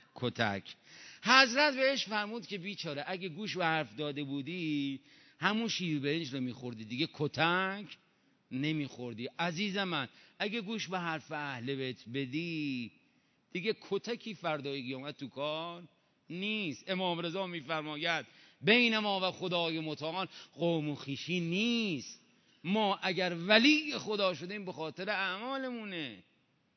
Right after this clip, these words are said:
در قرآن هست: "و تری المجرمین یومئذ مقرنین بالاصفاد."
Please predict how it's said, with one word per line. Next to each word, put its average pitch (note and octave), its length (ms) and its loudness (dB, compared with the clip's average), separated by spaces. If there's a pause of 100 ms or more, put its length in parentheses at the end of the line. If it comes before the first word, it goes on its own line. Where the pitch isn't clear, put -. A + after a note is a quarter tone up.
(800)
در C#3 160 8
قرآن D3 480 12
هست: D#3+ 720 12 (480)
"و C#3+ 100 12
تری E3+ 240 12
المجرمین F3 1120 10 (260)
یومئذ F3+ 960 6 (260)
مقرنین G3 960 8
بالاصفاد." G3 1120 6